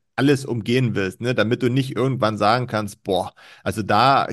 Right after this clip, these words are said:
gehe ich jetzt nicht unbedingt so mit, ne, was da mein Arbeitgeber so veranstaltet.“ Am Ende geht's doch darum,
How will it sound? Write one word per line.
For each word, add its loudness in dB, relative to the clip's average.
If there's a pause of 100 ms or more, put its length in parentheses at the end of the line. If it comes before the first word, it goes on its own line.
gehe 2
ich 0
jetzt 0
nicht -4
unbedingt -6
so -4
mit, -4
ne, -4
was -2
da 2
mein -6
Arbeitgeber -4
so -8
veranstaltet.“ -6 (280)
Am -6
Ende 0
geht's -4
doch -2
darum, 0